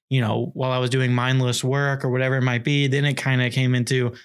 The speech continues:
I'm listening to Disney podcast and watching YouTube videos, like, all day in any sort of free time.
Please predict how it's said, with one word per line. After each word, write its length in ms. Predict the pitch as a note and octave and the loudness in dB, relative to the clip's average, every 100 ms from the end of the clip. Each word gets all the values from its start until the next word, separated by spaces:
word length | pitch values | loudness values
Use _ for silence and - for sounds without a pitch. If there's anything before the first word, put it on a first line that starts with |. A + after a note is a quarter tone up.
| _ - | _ -4
I'm 160 | B2+ C#3 | 0 2
listening 320 | B2+ C3 A#2+ | 2 2 2
to 80 | A#2 | 2
Disney 240 | A#2+ A#2 | 0 0
podcast 760 | - A#2+ A#2 A#2+ A2+ A2 - | -2 -4 -2 -2 0 -2 -2
and 120 | C3 A#2 | -2 0
watching 340 | B2 B2 A#2 | 0 0 0
YouTube 340 | B2 B2 A#2 | 0 0 0
videos, 320 | A#2 A#2+ A#2 A2 | 0 0 0 -2
like, 200 | - - - | -4 -6 -4
all 280 | C3 A#2+ | -2 -2
day 500 | G#2+ B2+ C3 A#2+ C3 - _ _ C3+ | -2 0 0 -2 -6 -10 _ _ -2
in 120 | C3+ | 0
any 280 | C#3 C#3+ C3+ | 2 2 2
sort 220 | C3+ A#2+ | 0 -2
of 100 | A2+ | -2
free 220 | C#3+ D3+ | -2 -2
time. 500 | C3+ A#2+ A#2 A#2 | 0 -2 0 0